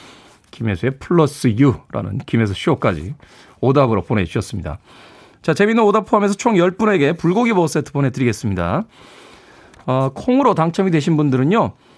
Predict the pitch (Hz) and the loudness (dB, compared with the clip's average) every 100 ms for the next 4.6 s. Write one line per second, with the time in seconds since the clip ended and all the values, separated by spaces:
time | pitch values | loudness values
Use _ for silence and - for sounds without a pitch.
0 | _ - 139 135 165 165 175 190 190 _ | _ -6 -4 0 0 2 2 0 -2 _
1 | _ _ - 139 170 147 127 170 139 175 | _ _ -4 -2 0 0 0 -2 0 0
2 | 190 156 147 139 120 147 247 _ _ _ | 0 0 0 0 0 -2 -6 _ _ _
3 | - 127 135 147 113 131 143 139 131 131 | -4 0 0 0 0 -2 -2 -2 -2 -2
4 | 117 101 117 165 104 | -4 -6 -2 0 -2